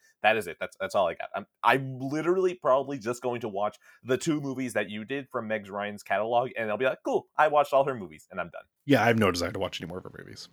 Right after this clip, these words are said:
Speaker 2: so.
Speaker 1: Mm-hmm. Um, so, uh, Goose out of ten.
Speaker 2: Perfect. Good score. Uh, okay, Sleepless in Seattle now. So this was actually the earlier of the two. I watched this one after.
Speaker 1: Hmm.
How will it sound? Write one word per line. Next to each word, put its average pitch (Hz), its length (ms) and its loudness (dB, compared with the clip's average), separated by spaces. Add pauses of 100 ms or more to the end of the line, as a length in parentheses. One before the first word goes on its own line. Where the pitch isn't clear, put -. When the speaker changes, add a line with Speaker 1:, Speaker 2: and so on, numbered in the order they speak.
(140)
Speaker 2:
so. - 140 -12
Speaker 1:
Mm-hmm. - 720 -14
Um, 110 360 -2
so, 117 800 4
uh, 95 520 4 (380)
Goose 175 360 -2
out 143 120 4
of 110 80 -8
ten. 80 240 -8 (240)
Speaker 2:
Perfect. 113 320 2
Good - 140 -2
score. 80 180 -2 (460)
Uh, 185 260 6
okay, 180 360 4
Sleepless 247 420 6
in 196 100 6
Seattle 151 360 8
now. 90 180 -6
So - 120 -4
this 226 200 4
was 170 100 0
actually 143 320 0
the 113 300 -2
earlier 101 320 0
of 90 80 -8
the 92 80 -4
two. 90 200 -2
I 92 60 2
watched 95 240 0
this 101 160 -4
one 92 100 0
after. 85 400 -2 (420)
Speaker 1:
Hmm. 101 80 -14